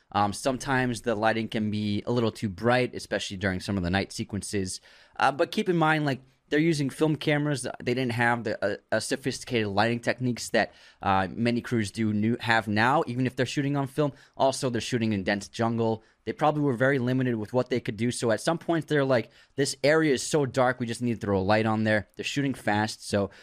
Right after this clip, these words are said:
uh, keep, bear in mind that the lighting can be a little off sometimes, but ju-, that's just, like, filmmaking back in the eighties, especially on a low budget. And also not using digital cameras, using, using film cameras, a lot harder to work with, especially in an environment like this. But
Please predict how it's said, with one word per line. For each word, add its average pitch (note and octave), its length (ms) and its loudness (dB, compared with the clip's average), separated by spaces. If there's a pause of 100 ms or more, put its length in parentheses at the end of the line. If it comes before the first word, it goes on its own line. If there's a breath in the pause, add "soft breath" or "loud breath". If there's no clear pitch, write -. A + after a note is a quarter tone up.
(160 loud breath)
uh, B2 160 2
keep, D3 320 -6
bear G#3 200 4
in F3+ 60 2
mind D3 340 2
that B2 60 -6
the C3 80 -2
lighting B2+ 280 2
can C3+ 160 -2
be C3 100 -2
a C3+ 60 0
little F3 500 0
off C#3+ 300 4
sometimes, E3+ 540 -2
but C3 160 -4
ju-, E3 200 2
that's E3+ 160 2
just, - 180 -4
like, D3+ 160 2
filmmaking C3 540 -2
back G#2 240 2
in G#2+ 80 -2
the G2 160 -4
eighties, A#2 460 0
especially A2+ 420 -2
on F#2+ 60 2
a F#2 80 0
low F#2 120 0
budget. G#2+ 440 -2 (380 soft breath)
And A#2+ 120 0
also A2 300 -4
not B2 300 2
using A2 260 0
digital G2+ 300 0
cameras, B2 460 -2
using, G2+ 340 -4
using C3 280 2
film B2+ 240 -2
cameras, B2 400 -2 (320 soft breath)
a - 20 -2
lot - 140 2
harder D#3+ 300 2
to B2+ 40 0
work A#2 240 2
with, A2+ 140 -4
especially A#2 480 -2
in A2 160 0
an G#2+ 120 2
environment G2 460 2
like F#2+ 160 -4
this. G#2 220 -4
But - 180 -2